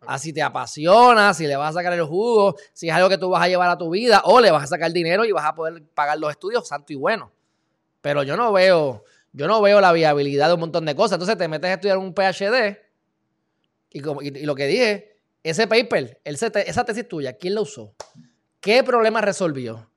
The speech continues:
¿Era una paja mental o era algo práctico? Y como de más general, siempre es una paja mental, chévere, siempre es una paja mental.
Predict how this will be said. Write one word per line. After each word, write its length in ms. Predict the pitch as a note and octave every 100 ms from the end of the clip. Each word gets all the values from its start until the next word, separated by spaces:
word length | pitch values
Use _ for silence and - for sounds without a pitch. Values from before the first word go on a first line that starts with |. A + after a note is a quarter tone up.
| _ _ -
¿Era 140 | D#3+
una 160 | B3+ G3+
paja 220 | C4 B3+
mental 640 | C4 B3+ G#3 C#4 D4 D4+ -
o 140 | F3
era 140 | E3+ G#3+
algo 280 | A3 G#3+
práctico? 540 | G#3 D3+ - C#3 B2 A2+
Y 40 | D#3+
como 220 | D3 C3
de 80 | B2+
más 160 | D3
general, 400 | G3+ A3+ G3 A#3+
siempre 320 | B3+ F3+ F3 G#3+
es 80 |
una 160 | G#3+ G3+
paja 180 | F#3 G3+
mental, 520 | G#3+ G#3 D3+ A3+ -
chévere, 400 | - D#4 - A2
siempre 300 | - D3 F#3
es 40 |
una 120 | G3+ G3
paja 200 | F#3+ G3
mental. 420 | G3+ - G3+